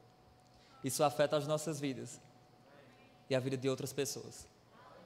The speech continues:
Eu quero falar para vocês, queridos,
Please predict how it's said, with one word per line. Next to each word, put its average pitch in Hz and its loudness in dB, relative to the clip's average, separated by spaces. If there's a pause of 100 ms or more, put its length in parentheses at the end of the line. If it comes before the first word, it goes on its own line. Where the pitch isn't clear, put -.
(880)
Eu - -16
quero 139 2
falar 135 4
para 139 0
vocês, 131 -2
queridos, 120 -6